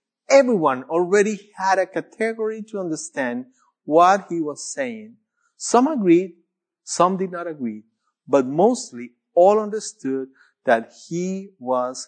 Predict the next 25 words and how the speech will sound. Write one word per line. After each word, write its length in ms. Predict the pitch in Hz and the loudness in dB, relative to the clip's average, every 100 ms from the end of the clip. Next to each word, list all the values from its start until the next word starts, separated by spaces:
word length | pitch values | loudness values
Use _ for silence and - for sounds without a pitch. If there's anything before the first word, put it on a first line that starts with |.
| _ | _
right. 480 | 107 107 101 101 _ _ _ _ _ _ _ _ _ _ - | -12 -10 -10 -16 _ _ _ _ _ _ _ _ _ _ -10
Jesus 500 | 131 233 226 262 - | 2 2 2 -4 -6
isn't 300 | 190 180 185 | -8 -6 -6
inventing 560 | 147 123 147 185 214 202 | -4 -2 0 -2 -6 -10
a 60 | |
term 420 | - - 165 127 | -12 -4 -2 -2
or 80 | 123 | -4
a 100 | 120 - | -8 -12
concept 560 | - 240 247 226 - - | -10 -6 -6 -4 -8 -6
unknown 480 | 160 160 156 165 190 | -8 -8 -4 -4 -4
to 100 | 185 | -4
the 120 | 196 | -8
people. 460 | 185 127 - - _ _ _ _ _ _ - | -4 -6 -6 -14 _ _ _ _ _ _ -8
Rather, 600 | 139 175 202 143 120 147 _ _ _ | 4 4 6 4 2 -4 _ _ _
he 200 | - 196 | -4 -4
takes 520 | 185 - 233 254 233 220 | -4 0 2 2 0 2
a 80 | |
well-known 1120 | 180 151 170 202 214 220 190 180 185 190 190 180 | 2 4 4 4 2 -2 -6 -4 -6 -6 -12 -18
concept 500 | - 190 185 - - _ _ _ _ _ _ _ _ _ _ | -8 -6 -6 -12 -20 _ _ _ _ _ _ _ _ _ _
that 400 | 139 160 160 147 | 2 6 6 2
had 580 | - - 196 233 226 190 | -8 0 2 4 0 -2
been 240 | 214 220 | -2 2
embedded 680 | 175 147 135 147 202 233 233 | 0 0 0 2 2 2 -2
in 160 | 196 | -6
their 140 | 185 | -6